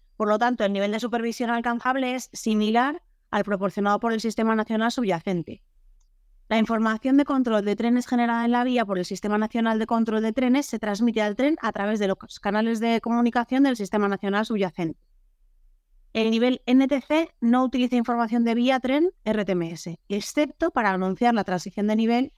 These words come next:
y los comandos específicos relacionados con la transmisión de balizas. Por lo tanto, las eurobalizas deberán ser leídas e interpretadas.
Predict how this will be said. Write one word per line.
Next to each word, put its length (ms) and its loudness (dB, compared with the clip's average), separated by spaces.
y 80 0
los 160 0
comandos 380 0
específicos 600 -2
relacionados 540 -2
con 100 -2
la 100 0
transmisión 440 -2
de 80 4
balizas. 560 -8
Por 140 -2
lo 100 2
tanto, 500 0
las 200 -2
eurobalizas 840 -2
deberán 400 -2
ser 320 -4
leídas 540 0
e 80 -2
interpretadas. 800 -4